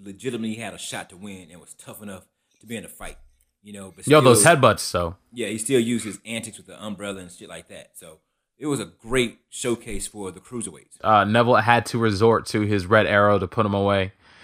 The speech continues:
Speaker 2: He's been, if you notice, like, since he's been heel Neville, uh, he's been, he's, he's been using, like, the Rings of Saturn as a finish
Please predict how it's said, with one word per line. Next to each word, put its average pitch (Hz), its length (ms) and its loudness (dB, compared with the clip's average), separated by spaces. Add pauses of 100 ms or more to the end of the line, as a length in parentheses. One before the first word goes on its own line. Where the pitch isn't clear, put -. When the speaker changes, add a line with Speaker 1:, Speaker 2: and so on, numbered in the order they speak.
(120)
Speaker 2:
He's 135 200 0
been, 135 220 2
if 127 160 -2
you 139 80 2
notice, 147 320 8
like, 123 160 6
since 143 180 0
he's 135 140 2
been 117 160 4
heel 127 280 4
Neville, 110 400 4 (500)
uh, 104 200 4
he's 110 200 2
been, 101 400 -2
he's, 110 280 -8 (120)
he's 117 140 -8
been 123 200 2
using, 131 200 6
like, 120 140 4
the 113 80 4
Rings 117 240 4
of 107 80 0
Saturn 110 560 4
as 107 160 0
a 104 60 -2
finish 110 680 -2